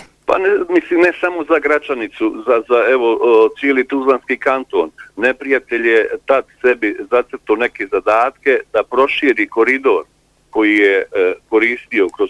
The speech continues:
Posavinu i naravno da je tu najviše smetao Gradačac. E, da se desilo to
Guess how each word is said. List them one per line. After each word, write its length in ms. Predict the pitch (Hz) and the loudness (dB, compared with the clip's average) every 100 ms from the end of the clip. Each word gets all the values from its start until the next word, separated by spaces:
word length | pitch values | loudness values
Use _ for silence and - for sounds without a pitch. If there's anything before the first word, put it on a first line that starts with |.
| - | 0
Posavinu 640 | 123 127 143 135 135 131 - - - | 0 0 0 0 0 -2 -6 -20 -12
i 120 | 113 117 | -6 -2
naravno 440 | 127 139 143 135 | 0 0 -4 -2
da 100 | 127 | 0
je 100 | 120 | -2
tu 220 | - 131 | -2 -4
najviše 400 | 120 127 123 123 120 | -2 -2 -2 -4 -4
smetao 360 | 127 127 - 123 | -4 -4 -2 -2
Gradačac. 520 | 113 113 120 - 90 | 0 0 -2 -4 -12
E, 40 | - _ _ _ - - - 101 101 92 | -16 _ _ _ -20 -20 0 2 4 2
da 100 | 123 117 | 0 0
se 80 | 135 | -2
desilo 460 | 131 147 - 127 127 | 0 0 0 2 2
to 400 | - 151 110 | 2 4 4